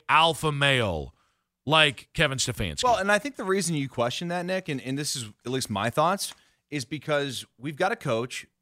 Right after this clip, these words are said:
Speaker 2: that has been here three years, is adamant on calling the plays,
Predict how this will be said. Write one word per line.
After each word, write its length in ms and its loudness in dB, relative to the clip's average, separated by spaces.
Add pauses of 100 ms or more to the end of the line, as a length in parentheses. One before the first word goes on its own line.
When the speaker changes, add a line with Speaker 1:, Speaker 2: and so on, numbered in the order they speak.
Speaker 2:
that 400 0 (200)
has 160 -6
been 160 -4
here 140 -4
three 260 -12
years, 480 -6 (480)
is 220 0 (100)
adamant 480 2
on 220 2
calling 380 0
the 80 -6
plays, 500 -8